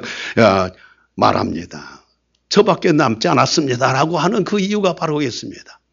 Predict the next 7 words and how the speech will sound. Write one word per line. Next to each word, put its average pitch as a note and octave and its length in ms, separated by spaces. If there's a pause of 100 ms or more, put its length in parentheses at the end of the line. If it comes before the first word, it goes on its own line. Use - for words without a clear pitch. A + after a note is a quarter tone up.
(360)
하나님의 B3+ 480
능력을 B3 680
바라보았으면서도 G3 1600 (1600)
나라고는 G3+ 800
이 F3 380
생명에 F#3 800
대해서 A2 720